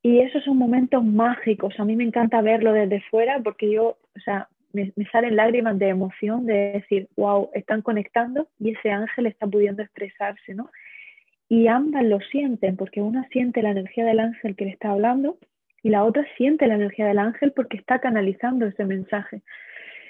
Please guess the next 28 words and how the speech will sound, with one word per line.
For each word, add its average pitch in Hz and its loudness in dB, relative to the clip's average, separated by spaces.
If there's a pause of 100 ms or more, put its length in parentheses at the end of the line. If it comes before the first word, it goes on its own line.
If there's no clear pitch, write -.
(120)
Entonces 233 4
ese 254 4
momento 226 4
a 254 0
mí 233 2
me 220 2
parece 208 -2
mágico, 202 -8
mágico, 220 -2
mágico, 208 -6
mágico, 202 -10 (120)
porque 214 -4
en 214 -2
realidad, 214 0 (800)
eh, 214 4 (380)
conectas 240 2
con 247 0
una 240 2
energía 233 2
y 254 2
conectas 214 -4
con 214 -2
una 214 -2
compasión 208 -4
y 208 -6
con 208 -6
un 202 -4
amor 202 -4